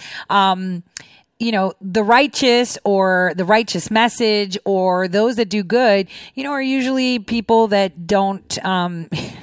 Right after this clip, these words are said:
don't get to do that. <laughs> Sucks, doesn't it? But, um, I, I'm really trying to squeeze into my time because it really does burn me out, um, getting all this done. Like,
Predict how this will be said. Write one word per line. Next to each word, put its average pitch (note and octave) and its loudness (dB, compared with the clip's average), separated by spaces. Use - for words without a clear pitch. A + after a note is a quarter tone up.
don't F3+ -10
get F3+ -8
to E3+ -10
do F#3+ -6
that. - -10
<laughs> - -14
Sucks, - -6
doesn't D3 -6
it? - -18
But, A3+ 6
um, G3+ 4
I, G#3+ -2
I'm A3 0
really C#4 4
trying G3+ 2
to F#3+ 0
squeeze G#3 -2
into G3 -2
my F3 0
time F3+ -2
because E3+ -4
it F#3 -4
really D4+ 2
does G3+ 2
burn D#3+ -2
me B2 -8
out, A#2 -10
um, F3 -2
getting A3 0
all G3 4
this F3 0
done. F3 0
Like, D#3+ -6